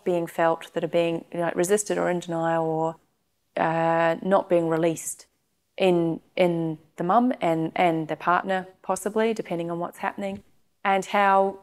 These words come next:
during labour you could actually be going through an emotional process and releasing emotion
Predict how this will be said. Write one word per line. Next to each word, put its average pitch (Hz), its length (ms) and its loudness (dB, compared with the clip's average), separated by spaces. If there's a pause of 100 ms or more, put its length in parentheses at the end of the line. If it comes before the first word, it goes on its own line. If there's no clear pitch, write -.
(100)
during 208 400 4
labour 196 520 4
you 180 120 -4
could 180 160 -4
actually 180 640 2
be 185 140 4
going 175 320 2
through 180 180 -2
an 175 80 2
emotional 170 380 -2
process 180 480 -2
and 180 180 -2
releasing 175 380 0
emotion 170 500 0